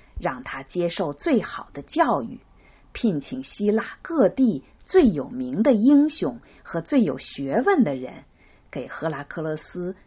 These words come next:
传授本领。赫拉克勒斯很爱学习，却不能忍受老师的责罚。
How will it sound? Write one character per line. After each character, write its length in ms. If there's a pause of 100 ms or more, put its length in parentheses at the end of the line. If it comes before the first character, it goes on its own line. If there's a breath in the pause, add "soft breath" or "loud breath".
(120)
传 320
授 240
本 440
领。 220 (1700 soft breath)
赫 200
拉 160
克 200
勒 140
斯 460 (160)
很 280
爱 260
学 400
习， 280 (520 soft breath)
却 180
不 180
能 200
忍 240
受 260
老 260
师 280
的 140
责 420
罚。 340